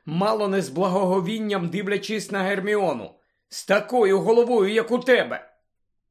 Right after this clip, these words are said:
"Сортувальний капелюх мав серйозний намір відіслати мене у Рейвенклов",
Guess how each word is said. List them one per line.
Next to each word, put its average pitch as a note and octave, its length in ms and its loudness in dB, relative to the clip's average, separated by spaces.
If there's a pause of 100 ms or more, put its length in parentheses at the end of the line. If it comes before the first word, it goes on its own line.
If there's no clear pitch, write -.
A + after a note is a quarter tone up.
(260)
"Сортувальний F3+ 880 -2
капелюх G#3 580 -4 (280)
мав G#3+ 280 0
серйозний A#3 680 0
намір D#3+ 380 0
відіслати E3+ 640 0
мене D#3+ 220 -2
у D#3 140 0
Рейвенклов", C3 720 -4